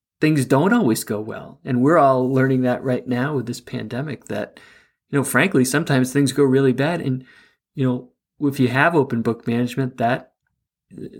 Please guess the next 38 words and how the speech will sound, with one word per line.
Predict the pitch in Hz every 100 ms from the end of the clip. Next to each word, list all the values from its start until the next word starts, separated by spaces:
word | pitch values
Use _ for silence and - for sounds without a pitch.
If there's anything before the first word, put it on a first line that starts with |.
| - - - -
may | 127 127 170
be | 143 139
the | 123
best | 131 131 -
thing, | 139 135 135
uh, | 147 143 131 131 131 139 _ _ _ _ _ _
possible. | - 147 214 262 -
'Cause | - 127
you, | 135
again, | 131 151
you've | 123 110
got | 120 110
thirty | - 123 123 131
or | 107
forty | - 131 120
minds | 113 117 127
working | 120 113 113
on | 107
the | 104
same | - 110
problem. | 101 117 120 - 139 _ _ - - - - _
So | - 131 127 - _
what | 151
do | 139
you |
get | 127 147 147
from | 151
open | 135 135
book | 123 123 -
management? | 113 110 - 113 117 _ _ -
Employees | 123 - 123 127
should | 127 143
feel | - 110
like | 110 104
partners | - 123 - 113 107 - - _ _ _ _ -
in | 123
the | 104
business. | 110 110 - - -